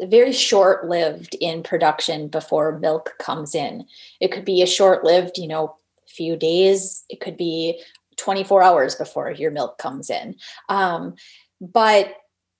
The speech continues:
that milk is a very, like, it's very simple form of nutrition for the baby. It's kind of what the baby is in need of right here and now.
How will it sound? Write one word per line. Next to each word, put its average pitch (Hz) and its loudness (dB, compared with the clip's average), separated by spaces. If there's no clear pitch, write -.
that 226 0
milk 233 2
is 180 -2
a 185 -2
very, 185 -2
like, 170 -4
it's 247 2
very 240 6
simple 233 -2
form 214 2
of 190 0
nutrition 190 0
for 175 0
the 175 2
baby. 165 -4
It's 165 -6
kind 170 -6
of 165 -10
what 170 0
the 165 0
baby 170 -6
is 165 -4
in 170 -6
need 180 -6
of 185 2
right 180 0
here 170 -2
and 165 -4
now. 117 -4